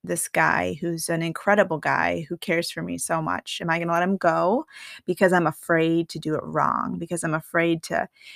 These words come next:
you know, miss the perfect plan for my life or, um, just, yeah, I was afraid. It was fear. And I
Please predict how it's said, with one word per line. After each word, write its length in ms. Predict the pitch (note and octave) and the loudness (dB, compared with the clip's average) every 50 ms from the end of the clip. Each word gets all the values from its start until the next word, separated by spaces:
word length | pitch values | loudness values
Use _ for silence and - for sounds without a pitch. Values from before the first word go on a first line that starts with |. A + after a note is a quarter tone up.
| - - - | -20 -10 -4
you 120 | - F3 | -2 0
know, 160 | E3 D#3 D3+ | 2 2 2
miss 360 | D#3 E3 F3 F3+ F#3 - - - | 4 4 4 4 4 2 0 -2
the 120 | - F3+ | -4 -6
perfect 500 | - - - F#3+ F3 - - E3+ - - | -4 -4 -4 -4 -2 -2 -4 -6 -6 -6
plan 300 | - - F3 E3+ E3 D#3+ | -4 -4 -2 -2 -2 -4
for 100 | - E3+ | -4 -6
my 200 | D#3+ D#3+ D#3+ D#3+ | -4 -4 -2 -2
life 400 | D#3 D#3+ D#3+ D#3 D3+ D#3+ - - | -2 -2 -2 -2 -4 -4 -6 -6
or, 320 | - - - - - - _ - - - - - - - | -4 -2 -2 -2 -2 -4 _ -16 -20 -20 -20 -20 -14 -6
um, 460 | - D3+ C#3+ - - - - - - - _ _ _ _ - | -2 -2 0 0 -2 -4 -6 -8 -10 -14 _ _ _ _ -2
just, 360 | - A3 G3+ - - - _ - - _ _ _ _ _ _ _ _ _ - | 0 0 2 0 -2 -6 _ -20 -20 _ _ _ _ _ _ _ _ _ 0
yeah, 260 | G3+ A#3 D4 E4+ C#4+ C#3+ | 4 6 8 8 8 8
I 100 | D#3 E3 | 6 4
was 220 | E3 G3+ - - | 4 2 2 0
afraid. 500 | G#3 - - - - F#3+ G#3 - - - | -2 -2 -4 0 2 2 2 2 0 -2
It 60 | - | -2
was 160 | F3 F3+ - | -2 -2 -2
fear. 480 | - - F3+ - - - - F3+ F#3+ G#3 - - | 0 0 0 0 0 -2 -4 -6 -8 -10 -4 -2
And 340 | F3+ F3 E3 D#3+ D#3 D#3+ - - - | 0 0 0 -2 -2 -6 -8 -6 0
I 400 | - E3 E3 E3+ E3+ E3 E3+ E3 | 2 4 4 4 4 2 2 0